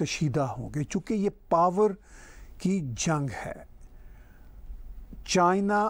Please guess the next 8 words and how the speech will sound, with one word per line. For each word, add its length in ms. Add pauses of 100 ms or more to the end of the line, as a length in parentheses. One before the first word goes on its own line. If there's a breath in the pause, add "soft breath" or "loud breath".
अमेरिका 640 (120)
के 160 (340)
इतने 500
बराबर 640
आन 340
खड़ा 240
हुआ 360
है, 180